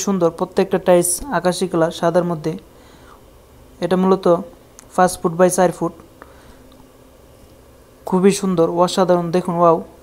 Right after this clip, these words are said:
আকাশি কালার মধ্যে এই টাইলসটা দেখুন, পাঁচ ফিট by চার ফিট, খুবই সুন্দর। এটা মূলত পঞ্চাশ টাকা করে প্রতি পিস। দেখুন খুবই, খুবই সুন্দর। তো ভিউয়ার্স আপনাদের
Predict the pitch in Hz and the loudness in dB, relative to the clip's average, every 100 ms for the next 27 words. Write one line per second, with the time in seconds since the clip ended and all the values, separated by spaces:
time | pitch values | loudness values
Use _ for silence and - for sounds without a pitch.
0 | 165 170 170 185 180 175 175 160 170 175 | -6 -2 -2 0 4 2 2 -2 -2 0
1 | 175 - 175 180 170 180 - - - - | 0 -2 -2 -2 -4 -8 -12 -20 -20 -20
2 | - - - - - - 175 - 170 180 | -20 -20 -20 -20 -8 -2 -2 -2 -2 0
3 | 180 190 170 170 - - - - 185 190 | 2 0 0 -6 -6 -18 -10 -2 0 0
4 | 190 180 165 277 202 175 180 185 180 170 | 0 0 0 -2 -6 -2 0 0 0 -2
5 | 175 - - - - 190 185 185 - 180 | -4 -14 -20 -14 -2 -2 0 -2 2 2
6 | 156 160 190 - 180 185 - 165 165 - | 2 -2 -4 -6 -4 -6 -4 -6 -6 -14
7 | - - 165 160 170 175 170 - - - | -12 -8 -6 -6 -4 -4 -4 -6 -20 -20
8 | - - - - - - - 185 196 196 | -20 -20 -20 -20 -20 -16 -2 2 4 2
9 | 180 160 156 - - - - - - - | 0 0 -2 -6 -20 -20 -20 -20 -20 -20
10 | - - _ - - - 180 170 202 180 | -20 -20 _ -20 -12 -2 0 6 6 4
11 | - - _ - _ - 175 190 190 | -2 -20 _ -20 _ -4 -2 2 2